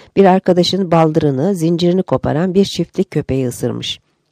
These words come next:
Vural arkadaşını can kulağıyla dinledi. Önceleri gırgırı alıp gülmek istediyse de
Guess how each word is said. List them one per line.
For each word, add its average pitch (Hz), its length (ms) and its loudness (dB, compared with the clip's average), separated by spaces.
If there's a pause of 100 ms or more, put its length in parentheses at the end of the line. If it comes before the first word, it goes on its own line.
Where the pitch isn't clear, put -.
(640)
Vural 180 380 6
arkadaşını 170 680 0
can 185 200 4
kulağıyla 131 540 -2
dinledi. 135 460 -6 (420)
Önceleri 196 600 6
gırgırı 180 400 4
alıp 143 300 0
gülmek 185 340 2
istediyse 117 600 -4
de 202 160 0